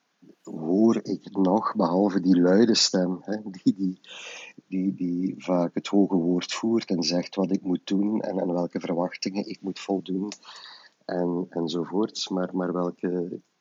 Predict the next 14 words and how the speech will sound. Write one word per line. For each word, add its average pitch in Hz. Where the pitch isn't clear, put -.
stillere 113
stemmen 95
leven 87
er 87
ook 107
in 104
mij, 90
die 90
spreken 92
over 90
diepere 110
verlangens, 92
over, -
eh, 87